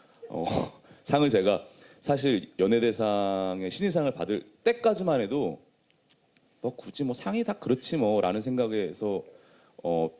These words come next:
별 그렇게 뭐 큰 생각이 없었는데 막상 받으니까 기분이 굉장히 좋더라고요. 그래서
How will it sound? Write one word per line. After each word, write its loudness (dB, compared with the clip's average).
별 2
그렇게 -2
뭐 -4
큰 2
생각이 2
없었는데 0
막상 -2
받으니까 -6
기분이 -10
굉장히 -8
좋더라고요. -6
그래서 -4